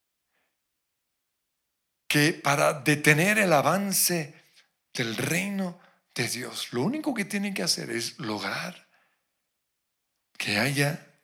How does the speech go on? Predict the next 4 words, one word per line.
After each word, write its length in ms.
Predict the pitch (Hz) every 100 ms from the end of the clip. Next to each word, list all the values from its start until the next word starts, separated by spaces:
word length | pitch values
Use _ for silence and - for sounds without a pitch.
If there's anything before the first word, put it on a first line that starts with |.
| _ -
división 800 | 123 107 104 - 156 123 120 -
en 300 | 110 104 107
nuestros 800 | 113 127 117 - 135 113 - - - _ _ _
hogares. 800 | - - - - - - - -